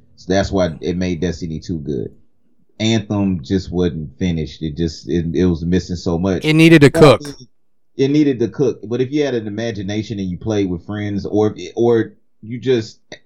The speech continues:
Speaker 1: were looking for, you didn't have to necessarily play with friends. You just had to be a weirdo like me in a sense and want a little bit of customization
Speaker 2: Yeah.
Speaker 1: and, and whatever.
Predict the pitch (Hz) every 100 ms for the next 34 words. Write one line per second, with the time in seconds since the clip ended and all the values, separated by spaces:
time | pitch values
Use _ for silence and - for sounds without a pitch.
0 | 95 - 95 104 104 104 113 110 104 110
1 | 107 85 120 147 190 151 147 143 113 120
2 | 131 120 117 - 120 127 131 131 143 139
3 | 135 - _ 120 127 127 113 107 104 98
4 | 117 110 107 107 101 113 117 110 107 120
5 | 107 101 92 87 _ _ _ _ - 98
6 | 113 110 98 92 117 127 123 123 98 -
7 | - 139 120 123 175 180 123 117 117 113
8 | - - 104 101 98 - 104 110 123 127
9 | 131